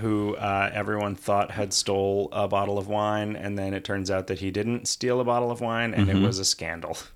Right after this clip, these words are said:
Speaker 2: Yeah, it was a scandal. He could have gotten fired over that.
Speaker 1: There were a lot of, uh, people with British accents,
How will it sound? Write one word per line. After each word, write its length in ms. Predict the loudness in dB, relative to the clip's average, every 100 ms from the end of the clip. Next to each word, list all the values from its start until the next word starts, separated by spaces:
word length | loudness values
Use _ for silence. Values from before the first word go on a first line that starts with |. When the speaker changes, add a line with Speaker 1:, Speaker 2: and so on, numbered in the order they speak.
| _
Speaker 2:
Yeah, 240 | 2 2
it 80 | 0
was 200 | -2 -2
a 60 | -2
scandal. 460 | -2 -2 -2 -6 -8 -2
He 100 | 0
could 140 | 2
have 80 | 2
gotten 220 | 2 0 0
fired 340 | -2 -2 -4
over 220 | -4 -4
that. 100 | 0
Speaker 1:
There 80 | 4
were 60 | 6
a 20 |
lot 140 | 6
of, 120 | 4
uh, 120 | 0 -2
people 240 | 2 2
with 100 | 2
British 280 | 2 0 0
accents, 580 | -4 -2 -4 0 -2